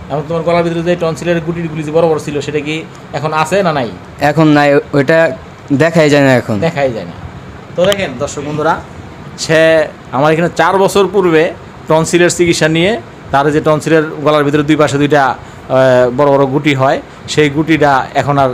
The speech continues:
Speaker 1: দেখাই যায় না, সে নিজেই বলতেছে। তো আমিও দেখছি আসলে নেই। তো আমেনা হোমিও ফার্মেসিতে বিনা অপারেশনে, আহ, শুধু জার্মানি হোমিও ওষুধ খাওয়ার মাধ্যমে, আহ, টনসিলের চিকিৎসা,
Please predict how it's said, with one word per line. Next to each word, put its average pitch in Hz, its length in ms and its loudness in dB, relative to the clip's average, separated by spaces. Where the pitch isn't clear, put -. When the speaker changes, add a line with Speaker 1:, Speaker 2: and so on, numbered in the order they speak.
Speaker 1:
দেখাই 151 300 0
যায় 104 120 0
না, 101 100 -6
সে 131 140 -2
নিজেই 131 300 0
বলতেছে। 123 500 -4
তো 135 60 2
আমিও 156 220 2
দেখছি 165 400 0
আসলে 135 300 0
নেই। 107 140 0
তো 120 360 2
আমেনা 175 360 2
হোমিও 170 200 4
ফার্মেসিতে 165 600 0
বিনা 170 340 2
অপারেশনে, 151 440 2
আহ, - 1400 -4
শুধু 156 260 -2
জার্মানি 175 460 2
হোমিও 175 180 4
ওষুধ 160 240 0
খাওয়ার 180 260 0
মাধ্যমে, 156 440 2
আহ, - 600 -12
টনসিলের 170 460 2
চিকিৎসা, 170 600 0